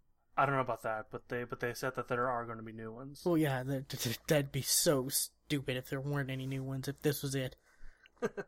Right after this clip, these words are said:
Speaker 2: That would be really dumb, but hopefully at a consistent rate so people actually care, 'cause
Speaker 1: Yeah, that'd be great.
Speaker 2: um, Fallout three, backwards compatible, which if you bought Fall-, Fallout four, you get Fallout three for free.
Speaker 1: Right, yeah.
Speaker 2: So I've got that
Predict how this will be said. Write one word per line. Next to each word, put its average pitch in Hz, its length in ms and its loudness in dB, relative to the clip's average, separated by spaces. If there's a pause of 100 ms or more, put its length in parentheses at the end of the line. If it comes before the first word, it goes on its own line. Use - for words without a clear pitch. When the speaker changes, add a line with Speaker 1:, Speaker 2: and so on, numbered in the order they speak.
(200)
Speaker 2:
That 131 180 4
would 123 100 -10
be 135 140 0
really 135 240 0
dumb, 131 340 -2
but 135 220 -4
hopefully 160 540 2
at 135 100 -4
a - 40 -10
consistent 143 640 -2
rate 151 240 0 (240)
so 135 120 0
people 147 320 -2
actually 135 260 -2
care, 147 480 2 (400)
'cause 127 180 -2
Speaker 1:
Yeah, 117 60 2 (320)
that'd 135 120 0
be 135 100 2
great. 135 240 2 (260)
Speaker 2:
um, 127 340 0
Fallout 175 380 10
three, 196 340 6 (340)
backwards 160 300 4
compatible, 165 560 4
which 147 280 0
if 151 120 -2
you 147 80 2
bought 151 240 4
Fall-, 151 300 4
Fallout 165 400 6
four, 175 300 8
you 147 160 2
get 143 160 0
Fallout 143 400 2
three 147 340 4
for 143 160 -8
free. 151 340 2 (320)
Speaker 1:
Right, 120 460 -2 (120)
yeah. 110 280 -4 (680)
Speaker 2:
So 143 200 4
I've 139 100 2
got 135 220 2
that 139 280 4